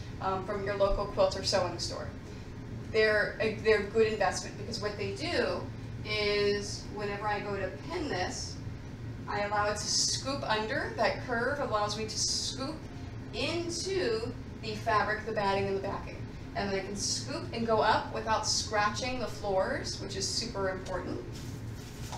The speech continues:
If you have a regular safety pin, it's not gonna be able to scoop and you may scratch something.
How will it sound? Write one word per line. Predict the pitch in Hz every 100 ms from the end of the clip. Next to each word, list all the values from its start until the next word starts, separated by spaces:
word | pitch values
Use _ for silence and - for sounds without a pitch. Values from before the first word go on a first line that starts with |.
| -
If | 220
you | 220
have | 208
a |
regular | 226 233 233
safety | 233 208 240
pin, | 233 254 247
it's | 214
not | 196 196
gonna | 190 190
be | 196
able | 196
to | 185
scoop | - - 262 294 -
and | 226
you | 202
may | 196
scratch | 190 - 156 -
something. | - 175 -